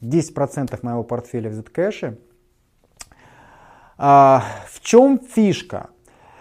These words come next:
Существует, ну, вы знаете, что изначально,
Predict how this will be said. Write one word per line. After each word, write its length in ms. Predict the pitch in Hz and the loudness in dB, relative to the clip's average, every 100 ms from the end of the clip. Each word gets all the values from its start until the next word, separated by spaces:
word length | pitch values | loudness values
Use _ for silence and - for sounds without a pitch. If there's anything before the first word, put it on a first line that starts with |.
| - _ - | -20 _ -8
Существует, 840 | 180 - 170 - 208 254 262 254 - - - | -6 -6 -8 -6 -2 2 2 0 -14 -20 -14
ну, 260 | 160 190 | -4 -2
вы 140 | 156 151 | -2 -2
знаете, 340 | 185 185 170 | -2 -4 -6
что 580 | - - 147 143 127 - | -14 -6 -2 -2 -2 -8
изначально, 800 | 151 131 143 - 196 214 208 190 | -10 -8 -8 -2 0 0 -2 -8